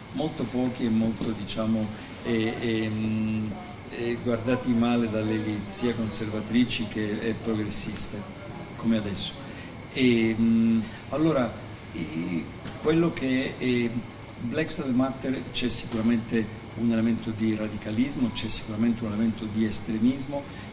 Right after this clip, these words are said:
però, eh, quello che, eh, secondo me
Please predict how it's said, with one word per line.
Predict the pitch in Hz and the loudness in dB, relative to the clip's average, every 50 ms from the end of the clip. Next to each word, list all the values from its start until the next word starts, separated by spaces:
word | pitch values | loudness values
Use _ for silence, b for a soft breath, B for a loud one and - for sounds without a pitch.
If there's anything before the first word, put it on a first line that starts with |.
| B - - | B -10 -4
però, | - 151 160 175 185 175 160 - - - - - - - | -2 0 2 2 2 0 -2 -4 -8 -12 -14 -14 -12 -8
eh, | - 120 131 131 127 113 107 87 87 - | -4 0 2 2 2 2 0 -2 -6 -6
quello | - - 143 151 160 156 - | -4 -2 0 0 0 0 0
che, | - 127 127 135 | 0 -2 -2 -2
eh, | 127 - - 117 - 143 131 131 127 123 127 | -2 -4 -6 -6 -6 -6 -6 -4 -2 -2 0
secondo | 123 120 - 123 113 - 120 117 117 117 | 0 0 0 0 0 2 2 4 6 6
me | 117 123 131 | 6 6 6